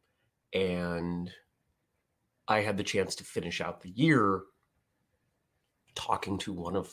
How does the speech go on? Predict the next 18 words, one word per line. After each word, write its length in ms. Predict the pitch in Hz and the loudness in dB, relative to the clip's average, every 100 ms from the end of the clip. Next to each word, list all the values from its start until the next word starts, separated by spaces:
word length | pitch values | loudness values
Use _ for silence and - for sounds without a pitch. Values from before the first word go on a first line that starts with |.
| - | -10
my, 460 | 85 82 78 80 78 _ _ _ | -8 -8 -8 -10 -12 _ _ _
my, 60 | 87 | -6
I 20 | |
don't 280 | 85 90 90 _ _ _ _ _ _ _ _ _ _ | -2 -4 -6 _ _ _ _ _ _ _ _ _ _
know 60 | 117 | -2
if 120 | 117 | 0
I 40 | 113 | 0
can 160 | 107 | 0
call 260 | 90 95 95 | 0 0 2
him 80 | 82 | 0
a 60 | |
mentor 680 | 78 85 87 - 82 80 - _ _ _ _ _ _ _ | -2 0 0 -2 -6 -6 -12 _ _ _ _ _ _ _
'cause 140 | 87 | -4
I 40 | 82 | -4
had 120 | 80 | -2
just 240 | 90 - | -4 -6
met 140 | 80 85 | -4 -4
him. 160 | 73 | -6